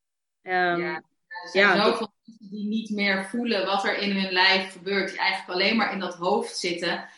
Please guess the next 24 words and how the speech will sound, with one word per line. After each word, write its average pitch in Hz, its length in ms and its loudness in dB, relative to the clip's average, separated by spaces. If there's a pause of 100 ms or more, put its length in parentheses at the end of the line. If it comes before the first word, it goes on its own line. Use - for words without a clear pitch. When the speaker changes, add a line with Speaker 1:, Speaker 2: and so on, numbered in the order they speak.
Speaker 1:
Ja. 196 180 0
Speaker 2:
Dus 180 120 2
alleen 196 340 2 (200)
al, 202 380 0 (480)
is - 320 -4
supermooi 262 720 6
trouwens 226 360 2
dat 214 160 0
je 208 100 -4
dat, 196 360 -2
dat 208 160 -2
je 214 80 -4
dat 190 200 -4
met 196 160 -4
je, 202 160 -12
aan 196 160 0
je 190 80 -2
klanten 208 420 -2
meegeeft. 185 680 -2
Want 185 340 -4
Speaker 1:
Ja. 196 220 2
Speaker 2:
ja, 202 320 2 (600)
de, - 300 -8
ik, 233 220 -8